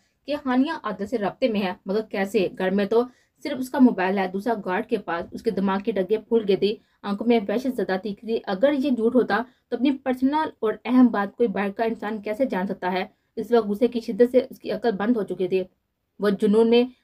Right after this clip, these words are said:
कुछ भी सोचे समझे बगैर पागल सा होता हुआ घर आया था। दिल में तो पहले ही हानिया के लिए शक था, अब जरा सी हवा मिलने पर वो बेतबार होता हुआ मुकम्मल हानिया के बारे में गलत सोच रहा था। वो दंदनाता हुआ घर के अंदर तेजी से दाल हो रहा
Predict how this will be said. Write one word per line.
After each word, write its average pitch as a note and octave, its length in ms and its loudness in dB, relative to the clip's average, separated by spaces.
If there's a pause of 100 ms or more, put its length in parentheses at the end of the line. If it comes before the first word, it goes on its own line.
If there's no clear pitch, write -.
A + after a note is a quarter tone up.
(120)
कुछ B3+ 140 -4
भी D4+ 120 -4
सोचे C#4+ 260 -4
समझे C#4 260 -2
बगैर A#3+ 360 4
पागल G#3 320 -2
सा B3+ 120 -4
होता G3 220 -2
हुआ F#3+ 180 -2
घर F#3+ 200 -4
आया F3 140 2
था। G3+ 320 -4
दिल G#3 100 0
में G#3 140 -2
तो A3+ 100 -2
पहले G#3 300 -2
ही A3+ 120 0
हानिया F#3+ 240 2
के G3 80 -4
लिए G3+ 120 0
शक G3+ 180 -6
था, G3+ 280 -6 (260)
अब G3 120 -2
जरा G#3 220 0
सी B3 180 2
हवा G3+ 260 2
मिलने G3+ 240 4
पर A#3 160 2
वो G3 140 0
बेतबार G3 460 -2
होता G3+ 160 -4
हुआ G#3 80 -2
मुकम्मल A3 560 -2
हानिया G3 200 -2
के G3 100 -2
बारे F#3 180 0
में G3 220 0
गलत B3 280 0
सोच F#3+ 240 -4
रहा F3+ 80 -2
था। F3+ 220 -4 (580)
वो G#3+ 80 2
दंदनाता G#3 540 0
हुआ A#3 260 4 (300)
घर G#3+ 180 0
के G#3 100 0
अंदर A#3 140 2
तेजी A3+ 200 0
से B3+ 120 4
दाल G#3 240 0
हो C4 100 4
रहा G3 100 2